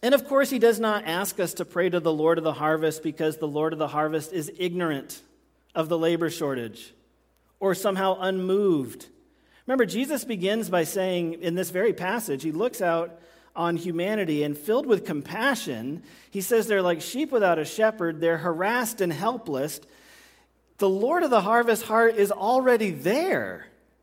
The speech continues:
He knows the great need. He knows the lack of laborers.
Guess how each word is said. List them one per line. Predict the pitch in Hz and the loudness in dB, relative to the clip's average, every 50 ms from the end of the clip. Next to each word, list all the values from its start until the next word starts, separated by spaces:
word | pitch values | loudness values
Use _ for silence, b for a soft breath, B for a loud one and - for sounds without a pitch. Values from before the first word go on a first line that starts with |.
| _ _ _ _ _ _ _ _ _ _ _ _ _ _ _ _ _ _ _ _ _ _ _ | _ _ _ _ _ _ _ _ _ _ _ _ _ _ _ _ _ _ _ _ _ _ _
He | - 233 233 | -4 -2 0
knows | 226 226 254 294 285 226 202 | 2 4 4 4 4 2 0
the | 254 | -4
great | 202 180 208 247 254 262 247 | -2 2 4 4 4 4 2
need. | 220 226 262 320 339 320 240 147 120 117 113 | 0 0 2 2 0 0 0 -2 -4 -6 -8
He | 117 131 220 233 | -8 -6 -4 -2
knows | 226 226 226 240 247 247 233 240 | 0 0 2 2 2 2 0 0
the | 247 233 | -2 0
lack | 220 226 226 226 220 226 | 0 2 0 0 2 2
of | 254 226 208 | 0 0 2
laborers. | 220 240 269 330 339 277 220 180 151 135 131 131 127 | 0 0 0 0 0 0 0 0 0 0 -2 -4 -6